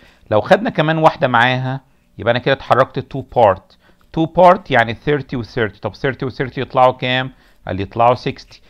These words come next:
طب لو خدنا كمان part هتبقى thirty و thirty و thirty يبقوا كام؟ ninety degree. وهي دي كانت ال ninety اللي احنا كنا وصلنا لها في الايه؟ في الرايت انجل تراينجل. تمام؟ طيب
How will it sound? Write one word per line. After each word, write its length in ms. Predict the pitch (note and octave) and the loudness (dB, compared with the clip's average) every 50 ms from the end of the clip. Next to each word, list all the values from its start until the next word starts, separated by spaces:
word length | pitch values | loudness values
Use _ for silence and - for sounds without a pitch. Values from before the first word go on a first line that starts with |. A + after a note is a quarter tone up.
| _ _ _ | _ _ _
طب 140 | - G#2 F#2+ | -12 -6 -6
لو 80 | G2+ G#2+ | -4 -2
خدنا 260 | A2 C3 B2 C3 C3+ | -2 -2 -2 -2 -2
كمان 340 | B2+ - B2+ B2+ B2+ B2+ B2 | -2 0 0 0 0 -2 -2
part 340 | - B2+ B2+ B2+ B2+ C3+ C#3 - _ _ _ _ _ | 0 2 4 4 4 2 0 -6 _ _ _ _ _
هتبقى 260 | - - F#2+ F#2+ F#2+ | -12 -6 -6 -6 -4
thirty 360 | - - C#3 B2+ G#2 - - | -2 -2 -2 -2 -4 -8 -10
و 100 | F#2+ F2+ | -12 -12
thirty 340 | - - C3 B2+ A#2 - - | -8 -6 -6 -6 -6 -8 -10
و 80 | A2+ | -12
thirty 340 | G#2+ - - C3 A2+ G2 - | -12 -8 -8 -8 -8 -8 -10
يبقوا 160 | A2 G2+ G2+ - - | -10 -10 -10 -8 -4
كام؟ 280 | B2 B2+ C3 C3 C3+ - - - | -2 -2 -2 -2 -4 -8 -12 -8
ninety 460 | A#2+ B2 B2 C3 B2+ B2 - - - | -2 -2 0 0 -2 -4 -8 -10 -10
degree. 380 | F2 F#2 D#2+ D#2 D#2+ D#2 D2+ - - - _ _ _ - | -10 -10 -10 -10 -12 -14 -14 -18 -20 -20 _ _ _ -2
وهي 220 | B2 D3+ A3 C#4+ | 0 0 0 0
دي 100 | G#3 A3 | -4 -6
كانت 300 | - - F3+ C3 A#2 B2+ | -2 0 0 0 0 -4
ال 120 | A2 A2 A#2+ | -6 -6 -4
ninety 220 | C#3 E3 D#3+ - | -4 -4 -4 -6
اللي 140 | C3 G#2+ B2+ | -6 -6 -6
احنا 160 | - - B2+ | -6 -6 -10
كنا 240 | A2+ - G#2+ G#2 G2+ | -10 -10 -10 -10 -10
وصلنا 300 | G2 - - G#2 G#2 A#2 | -10 -10 -10 -10 -10 -6
لها 140 | A#2+ A#2+ A2+ | -6 -6 -6
في 100 | - G2 | -6 -10
الايه؟ 500 | F2+ F#2 F#2+ F#2+ F#2 F2+ F2+ F#2 F#2 F#2+ _ _ _ _ _ _ | -14 -12 -10 -10 -8 -8 -8 -8 -10 -14 _ _ _ _ _ _
في 60 | - | -10
الرايت 520 | G2+ F2 G2 B2 B2+ A#2 F#2+ E2 - - | -8 -2 2 4 4 4 4 0 -6 -8
انجل 540 | - G#2+ A#2+ B2+ C#3+ D3 D#3+ F#3 G3+ B3+ C#4+ - _ _ _ _ _ _ _ _ | -6 -6 -4 -4 -6 -6 -4 -4 -4 -4 -4 -10 _ _ _ _ _ _ _ _
تراينجل. 520 | - - B2 F#2 E2 D2+ D2 - - - _ _ _ _ _ _ _ - | -4 -2 -2 -2 -2 -6 -12 -16 -20 -20 _ _ _ _ _ _ _ -18
تمام؟ 400 | - E2+ G2 A#2 D#3 C4 F4 F4 - _ _ _ _ _ _ _ - | -12 -6 -2 0 0 0 -2 -4 -10 _ _ _ _ _ _ _ -14
طيب 160 | F2+ - | -14 -14